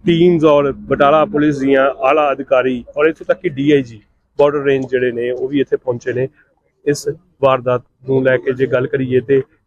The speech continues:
ਇੱਕ, ਅ, ਡੀ ਆਈ ਜੀ ਦਾ ਖੁਲਾਸਾ ਕੀਤਾ ਕਿ ਇਹ ਜਿਹੜੀ ਵਾਰਦਾਤ ਆ, ਲਗਾਤਾਰ ਇਹ ਜਿਹੜੀ ਵਾਰਦਾਤ ਹੋਈ ਹੈ, ਉਹ ਇੱਕ ਦੋ, ਅ, ਜਿਹੜੇ ਗੈਂਗਸ, ਗੈਂਗ ਵਾਰ ਕਹਿ ਸਕਦੇ ਆ ਜਾਂ ਇੱਕ ਗੈਂਗਸ ਨੇ ਜਿਹੜੇ, ਅ, ਖਾਸ ਕਰਕੇ ਮਾਝੇ ਦੇ ਵਿੱਚ ਐਕਟਿਵ ਆ,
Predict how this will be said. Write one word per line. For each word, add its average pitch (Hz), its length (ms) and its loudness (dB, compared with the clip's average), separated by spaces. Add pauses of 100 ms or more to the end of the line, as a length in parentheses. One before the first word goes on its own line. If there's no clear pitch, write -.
ਇੱਕ, 156 220 -4
ਅ, - 580 -2
ਡੀ 143 180 -2
ਆਈ 175 100 2
ਜੀ 156 220 -4
ਦਾ 143 300 4
ਖੁਲਾਸਾ 139 440 -6
ਕੀਤਾ 127 320 -4
ਕਿ 160 240 -4 (120)
ਇਹ 165 100 4
ਜਿਹੜੀ 175 180 0
ਵਾਰਦਾਤ 127 520 0
ਆ, 117 40 0
ਲਗਾਤਾਰ 147 520 0 (100)
ਇਹ 139 80 -2
ਜਿਹੜੀ 135 200 -4
ਵਾਰਦਾਤ 131 480 0
ਹੋਈ 117 320 -6
ਹੈ, 127 60 2 (560)
ਉਹ 190 120 6
ਇੱਕ 170 160 -6
ਦੋ, 151 460 2 (300)
ਅ, 151 260 2 (580)
ਜਿਹੜੇ 151 260 2
ਗੈਂਗਸ, 135 420 -2 (280)
ਗੈਂਗ 156 180 0
ਵਾਰ 156 220 2
ਕਹਿ 135 220 0
ਸਕਦੇ 127 320 0
ਆ 127 60 2
ਜਾਂ 127 220 2 (100)
ਇੱਕ 135 180 -14 (420)
ਗੈਂਗਸ 143 340 2
ਨੇ 131 180 2
ਜਿਹੜੇ, 127 220 2
ਅ, 127 580 -2 (460)
ਖਾਸ 139 300 -2
ਕਰਕੇ 151 260 -2
ਮਾਝੇ 143 340 2
ਦੇ 151 80 -2
ਵਿੱਚ 143 240 -4
ਐਕਟਿਵ 139 360 -2
ਆ, - 80 -4